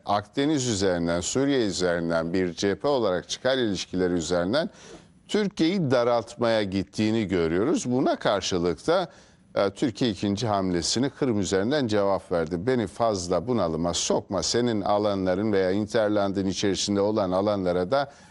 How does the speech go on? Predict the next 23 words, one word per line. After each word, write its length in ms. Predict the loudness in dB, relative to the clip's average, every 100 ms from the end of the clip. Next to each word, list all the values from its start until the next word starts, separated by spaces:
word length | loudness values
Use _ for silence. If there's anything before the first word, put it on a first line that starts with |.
| -4
geçmişte 560 | 0 0 0 -2 0 0
birikmişliğim 840 | 0 -2 -4 -2 -2 0 0 2
vardır, 380 | 0 0 -2 0
ben 160 | 0
de 60 | 0
oralara 360 | 0 0 0 0
müdahale 600 | 0 0 0 2 0 0
ederim." 380 | 0 0 0
dedi. 260 | 0 -2 -2
Karşılığında 800 | 0 0 0 -2 0 0 0 0
hemen 340 | 0 0 -2 -4 -18 -20 _ -8
bizim 240 | -4 0 0
askerlerimize 840 | 0 0 0 2 2 0 0 0
saldırmışlardı. 1120 | 0 0 0 0 0 -2 0 0 0 0 -2
Tam 280 | -2 -2 0
o 160 | 0 0
görüşmeler 560 | 0 -2 -2 0 0
içerisinde 600 | 0 0 -2 0 -2 -2 -4 -14 -20 -6
ikinci 840 | -6 0 2 2 2 2 2 0 -4
şehit 440 | -2 0 0 0
vakasını 600 | 0 2 0 0 0 0
yaşadık. 680 | 0 0 0 -2 0 0 0 -6 -20 _ -20
Ee, 40 | _